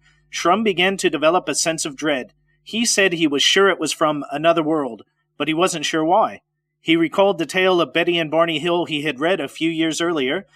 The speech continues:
and that, that feeling of dread slowly increased in his mind.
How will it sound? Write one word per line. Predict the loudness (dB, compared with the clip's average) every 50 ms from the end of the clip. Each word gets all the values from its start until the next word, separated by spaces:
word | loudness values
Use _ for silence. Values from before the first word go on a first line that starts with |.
| _ -20 _ _ -10
and | -8 -6 -6
that, | -6 -8 -8 _
that | -2 0 0 0 2
feeling | 2 2 2 4 4 0 0
of | 0
dread | 2 2 2 2 2 0
slowly | -2 -2 0 2 2 4 4 4 2
increased | 0 -2 -2 -2 -2 -2 0 -2 -4 -6
in | -6 -4
his | -6 -6 -4
mind. | -2 -2 -2 -4 -6 -8 -14